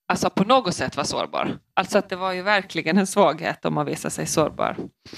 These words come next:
Och jag har ju visat mig sårbar, eh, en himla, himla massa gånger och att det har gått fel.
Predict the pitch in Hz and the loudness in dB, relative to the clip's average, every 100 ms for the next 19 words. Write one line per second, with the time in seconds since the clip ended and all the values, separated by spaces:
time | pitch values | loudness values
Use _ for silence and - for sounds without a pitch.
0 | - - - - - _ _ 175 170 165 | -16 -16 -20 -20 -20 _ _ 2 4 4
1 | - _ _ _ _ _ - 254 254 190 | 0 _ _ _ _ _ 4 6 6 6
2 | 175 175 - 165 165 - 160 160 165 160 | 4 2 -2 -6 -4 2 4 4 4 4
3 | 165 - _ 165 160 151 156 165 165 - | 4 0 _ -8 -6 -4 -4 -6 -10 -14
4 | _ _ _ - 175 170 247 214 156 160 | _ _ _ -2 0 6 8 8 6 2
5 | 165 143 143 143 - - 139 60 69 - | 2 2 2 0 0 -2 -2 0 -2 -2
6 | - 175 - 165 170 - 185 - - - | 0 0 0 0 0 0 0 2 0 -2
7 | - | -10